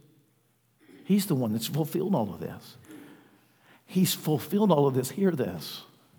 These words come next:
for you. You have the wisdom of God in Christ Jesus charged to your account. Get to know him. Rest in him.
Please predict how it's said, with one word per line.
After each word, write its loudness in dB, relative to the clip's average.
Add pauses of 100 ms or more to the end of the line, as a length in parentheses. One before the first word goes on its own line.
(1200)
for -6
you. -6 (2250)
You 2
have 2
the -2
wisdom -2
of -6
God -4 (440)
in -2
Christ -4
Jesus -6 (240)
charged 0 (120)
to 0
your 0
account. -6 (500)
Get 0
to -2
know 0
him. -8 (880)
Rest -2
in -4
him. -12